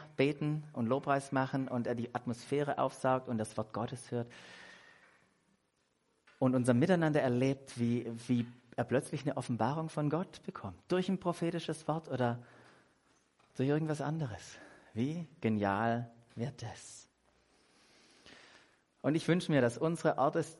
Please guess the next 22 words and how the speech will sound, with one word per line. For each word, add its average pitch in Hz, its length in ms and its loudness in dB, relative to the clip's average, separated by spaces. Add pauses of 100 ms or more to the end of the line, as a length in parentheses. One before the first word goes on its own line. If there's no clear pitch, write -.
Gottesdienste 147 680 0
Orte 131 220 0
sind, 123 180 -2
wo 110 80 -2
Menschen 110 320 -2
genau 101 340 -2 (300)
das 101 200 -2 (280)
erleben. 104 520 -2 (1160)
Weil 135 180 8
wir 147 200 6
hören 196 220 8
doch - 200 2
immer 190 260 4
wieder, 143 400 2 (800)
oder? 202 380 2 (1040)
Diese 135 260 2
Worte, 147 320 6 (180)
"Ich 117 360 -4
wurde 214 600 6 (320)
einfach 185 500 0
mal 131 380 2
eingeladen. 101 720 -2